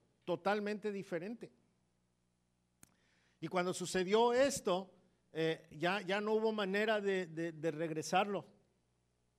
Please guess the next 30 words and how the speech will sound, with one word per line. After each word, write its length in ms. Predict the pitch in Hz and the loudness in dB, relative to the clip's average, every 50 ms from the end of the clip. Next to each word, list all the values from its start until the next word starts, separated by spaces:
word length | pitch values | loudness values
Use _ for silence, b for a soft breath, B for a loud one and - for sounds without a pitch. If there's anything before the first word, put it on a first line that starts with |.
| _ _ _ _ _ _ _ _ _ _ _ _ _ _ _ _ _ _ _ _ - | _ _ _ _ _ _ _ _ _ _ _ _ _ _ _ _ _ _ _ _ -4
Ya 140 | 139 160 180 | -2 0 0
no 120 | 202 202 | 2 0
hubo 100 | 196 202 | 0 0
manera 400 | 196 185 170 175 190 202 208 190 | 0 0 0 0 0 2 2 2
de 60 | 180 | 0
meter 300 | 170 165 156 - 190 185 | 0 -2 -2 -2 -2 0
reversa. 480 | 185 190 185 175 180 180 165 - - 127 - - - _ _ _ _ _ _ _ _ _ _ _ _ _ _ _ _ _ _ _ _ _ _ _ _ _ _ _ _ | 0 0 2 2 2 2 0 -2 -6 -6 -8 -10 -20 _ _ _ _ _ _ _ _ _ _ _ _ _ _ _ _ _ _ _ _ _ _ _ _ _ _ _ _
Ya 320 | - 131 147 151 165 170 165 | -2 2 4 6 6 6 4
el 120 | 160 160 | 4 2
hombre 280 | 160 165 170 170 165 165 | 0 0 -2 -2 -4 -4
estaba 360 | - - 160 156 156 156 151 | -4 -2 0 2 2 2 0
contaminado. 760 | - 151 139 127 139 127 127 120 127 143 143 156 151 135 - B B B B B B B | -2 -6 -8 -6 -6 -8 -6 -4 -2 2 2 2 2 2 -2 B B B B B B B
De 140 | B 139 165 | B 2 2
hecho, 220 | 165 160 - 180 | 4 4 2 2
dice 400 | 156 175 170 - - 190 175 165 - - - _ _ _ _ _ _ _ _ _ _ _ _ - - _ | 2 2 0 2 4 4 2 2 0 -8 -20 _ _ _ _ _ _ _ _ _ _ _ _ -20 -20 _
la 120 | - 147 139 | -6 -4 -4
Escritura 600 | 139 - 147 147 143 147 165 170 180 170 151 - B B B B B B B B | -4 -6 -8 -8 -6 -4 -2 0 0 0 -2 -4 B B B B B B B B
que 500 | - - 156 143 143 143 147 - - - _ | -8 -4 -4 -2 -2 -4 -6 -8 -12 -16 _
como 400 | - 151 147 147 147 147 147 160 | -10 -8 -4 -2 0 0 0 0
el, 340 | 151 147 139 143 143 139 - - 156 | -2 -4 -6 -6 -8 -10 -12 -14 -14
el 240 | 160 147 135 139 135 | -12 -10 -10 -8 -2
mal 240 | 143 151 170 196 196 | 0 2 2 2 0
entró 280 | 190 185 - 185 190 | -2 -4 -4 -4 -4
por 200 | - 190 190 175 | -2 -4 -4 -4
un 160 | 185 185 185 | -4 -4 -2
hombre, 340 | 190 190 202 190 185 185 185 | -2 -2 -2 -2 0 0 2
era 160 | 175 165 170 | 2 2 0
necesario 480 | 170 170 165 - - 175 180 185 190 175 | -2 -4 -6 -6 -4 -2 -2 -2 -2 -6
que 80 | - 143 | -8 -10
saliera 580 | - 156 139 135 147 151 156 156 147 135 - | -8 -8 -6 -6 -4 -2 0 0 -2 -2 -6